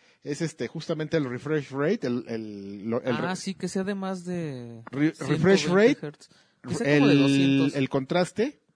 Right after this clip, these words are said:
Speaker 1: El refresh rate tiene que ser altísimo. Bueno, entre más alto mejor, no altísimo.
Speaker 2: Dos cuarenta está chido.
Speaker 1: Dos cuarenta. El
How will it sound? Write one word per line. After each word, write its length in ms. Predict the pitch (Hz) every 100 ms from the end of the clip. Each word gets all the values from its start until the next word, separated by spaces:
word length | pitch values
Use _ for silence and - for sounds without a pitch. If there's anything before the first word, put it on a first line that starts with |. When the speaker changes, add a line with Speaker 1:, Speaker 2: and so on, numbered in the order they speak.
| _ _ _ _ _ _ _ -
Speaker 1:
El 100 | 143
refresh 380 | 165 220 254 208
rate 220 | 220 247
tiene 180 | 233 220
que 80 |
ser 200 | - 196 180
altísimo. 600 | 147 139 165 139 98 78 _ _ _
Bueno, 220 | 131 120
entre 240 | 110 113 151
más 200 | 180 185
alto 200 | 175 165
mejor, 300 | 117 104 95
no 100 | 131
altísimo. 380 | 143 - 110 160
Speaker 2:
Dos 180 | 196
cuarenta 460 | - 233 190 175 147
está 220 | 139 147
chido. 260 | - - - _
Speaker 1:
Dos 160 | - 123
cuarenta. 420 | - 117 92 76 - _ _ _ _ _ -
El 760 | 131 131 131 131 131 131 127